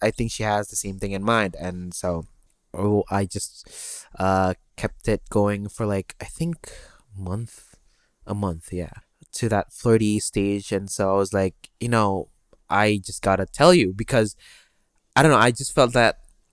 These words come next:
it was kinda wrong for me to keep it in. And, um, I was like, "I think she has the same, um, thinking that I, uh, that I do. Like, I like you and sh-, she likes me. And so, um, you know what? Might as well just say it because I don't think I can,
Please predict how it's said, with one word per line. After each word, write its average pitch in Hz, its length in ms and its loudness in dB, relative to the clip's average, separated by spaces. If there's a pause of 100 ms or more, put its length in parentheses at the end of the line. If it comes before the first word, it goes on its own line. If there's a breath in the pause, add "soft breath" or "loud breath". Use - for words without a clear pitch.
(140)
it 131 60 0
was 135 160 4
kinda 151 260 4
wrong 123 200 4
for 131 100 -8
me 117 120 -8
to - 100 -16
keep - 220 -8
it 90 100 0
in. 104 200 0
And, 95 240 0
um, 90 500 -4 (600)
I 110 120 4
was 113 160 6
like, 107 200 2
"I 101 80 -4
think 123 220 -4
she 113 180 0
has 101 320 -2
the 104 100 -6
same, 95 400 -6 (520 soft breath)
um, 85 720 -2 (560)
thinking 113 340 -2
that 95 120 -2
I, 95 220 0
uh, 98 200 0 (100)
that 98 120 -2
I 95 400 -2
do. 95 240 0
Like, 98 280 -2 (560)
I 110 120 4
like 104 240 2
you 101 120 0
and 90 140 -8
sh-, - 140 -20 (320)
she - 200 -8
likes 95 280 -2
me. 90 160 -4
And 87 140 -10
so, 80 180 -8 (560 loud breath)
um, 87 600 -2 (300)
you 110 80 -2
know 107 120 2
what? 107 160 6
Might 110 200 2
as 110 140 0
well 107 120 0
just 107 220 -8
say 101 180 -2
it 92 60 -4
because 98 300 -8
I 92 100 -2
don't 95 220 -6
think - 160 -6
I 92 80 -2
can, 92 240 -12